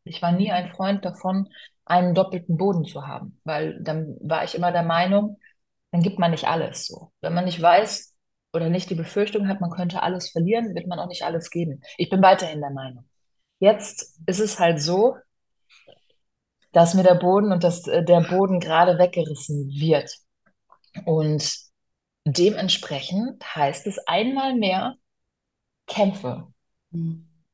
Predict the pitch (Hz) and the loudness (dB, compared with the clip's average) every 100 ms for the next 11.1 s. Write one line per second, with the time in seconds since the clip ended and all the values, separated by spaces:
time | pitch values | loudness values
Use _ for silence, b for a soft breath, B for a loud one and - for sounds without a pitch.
0 | - 185 180 175 - - 170 180 220 - | -2 2 2 0 -4 -2 2 2 2 0
1 | 196 - 214 226 - 226 226 170 180 175 | -2 0 0 0 0 -2 -2 -4 -4 -4
2 | - 170 180 190 202 - 165 180 - 170 | -2 0 0 0 -8 -2 0 0 -4 -8
3 | 160 - - 170 - - 175 165 175 165 | -8 -6 -6 -4 -6 -4 -4 0 0 0
4 | 143 139 - 170 170 160 160 190 175 165 | -6 -10 -2 0 2 -2 -6 -6 -6 -6
5 | - 185 - 180 175 175 170 175 - _ | -6 -2 0 0 0 0 -2 -2 -6 _
6 | b _ _ _ _ _ _ _ _ _ | b _ _ _ _ _ _ _ _ _
7 | _ _ _ _ _ _ - 170 170 175 | _ _ _ _ _ _ -8 -2 2 2
8 | 175 165 208 202 180 170 196 214 226 - | 2 -2 0 0 0 -2 -2 -4 -4 -6
9 | - 214 220 214 - _ _ _ _ 170 | -6 -6 -6 -10 -14 _ _ _ _ -2
10 | 214 196 165 180 180 - 165 160 151 - | 0 2 0 -2 -4 -6 -6 -6 -6 -10